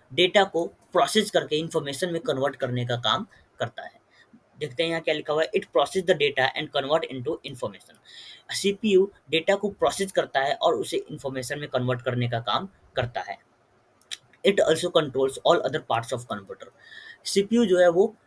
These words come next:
कंप्यूटर के जितने भी parts हैं उसे control करने का भी काम सीपीयू करता है। अब जैसे mouse है, keyboard है, monitor है, उसे control कौन करेगा? सीपीयू करेगा। और data को process करने का भी काम किसका होता है? सीपीयू का।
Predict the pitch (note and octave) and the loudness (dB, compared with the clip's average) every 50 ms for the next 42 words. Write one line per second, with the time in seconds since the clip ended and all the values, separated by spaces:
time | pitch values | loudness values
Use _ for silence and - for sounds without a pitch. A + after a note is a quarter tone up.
0 | _ _ _ _ _ _ _ _ - F3 F3 F3 F3+ G3+ A3+ A3 A#3+ A3+ F3+ F#3+ | _ _ _ _ _ _ _ _ 2 2 2 4 6 6 6 6 6 4 2 4
1 | - G#3 A3 A3+ A3+ A3 - - C#3+ D#3 - - - C#3 - - C#3+ D3 G3+ G3 | 4 6 6 6 6 4 4 4 4 4 2 -2 -2 -2 -2 -2 0 -2 -2 2
2 | - F#3+ E3+ E3 - G3 G#3+ A3+ A3 - G#3 F#3 F#3 F3+ F3 E3+ D#3+ E3 D#3+ D#3+ | 2 0 0 2 6 8 8 8 8 6 4 4 4 0 2 0 0 0 -2 0
3 | - C#3+ D3+ F3+ F#3+ - _ - - - F3 C#3+ B2 C3+ B2+ A#2+ A2 F#2+ F#2+ _ | 0 0 0 0 -4 -10 _ -10 -6 -6 -6 -6 -4 -4 -4 -4 -4 -12 -12 _
4 | - F#2+ - _ - - D#3+ F3 F3 - F#3+ D#3+ C#3+ C#3 E3 D#3+ D#3+ E3+ E3+ D#3+ | -12 -12 -12 _ -10 -6 -6 -4 0 0 0 4 4 4 2 2 2 0 0 0
5 | D#3+ _ - F3 E3+ D#3 E3+ F3 D#3+ E3 D#3+ D#3 D#3 - D3+ D#3 D#3+ D#3+ E3+ E3+ | -2 _ -10 -8 -2 0 0 2 2 0 -2 -4 -6 -8 -4 -2 0 0 0 0
6 | E3+ F3+ E3 D#3+ - - E3+ E3+ F#3 F#3 - F3 E3+ E3+ F#3+ G3 F#3+ F3 F3+ F3 | 0 0 0 0 -2 -4 -2 -4 -2 0 0 0 0 4 4 4 6 6 4 2
7 | F3 E3+ E3+ F3 F3 F#3+ F#3+ F#3+ - - - B2+ B2 A#2+ A#2 A2 F#2+ F#2 F#2+ F#2+ | 4 4 2 2 2 2 -2 -6 -6 -8 -8 -6 -6 -6 -6 -6 -8 -8 -8 -10
8 | F#2 - _ _ - _ _ - - G#3 F#3+ E3 G3 F#3+ - G#3+ G#3+ G#3+ A3 A3 | -10 -14 _ _ -20 _ _ 4 4 4 6 8 6 8 8 6 4 4 2 0
9 | - F3 E3+ F3 - - - F#3 E3+ E3+ F3 F3 E3 F3 E3+ E3+ D#3 E3+ E3+ D#3+ | 2 0 0 0 -2 -4 -2 -2 -2 0 0 2 0 2 2 0 0 0 -2 -6
10 | D#3+ - - E3+ E3 E3 F#3 F#3+ F#3+ - - A2+ A#2 - G2+ F#2+ - _ - - | -6 -2 0 0 0 0 -2 -4 -6 -4 -6 -6 -6 -8 -12 -12 -12 _ -20 -20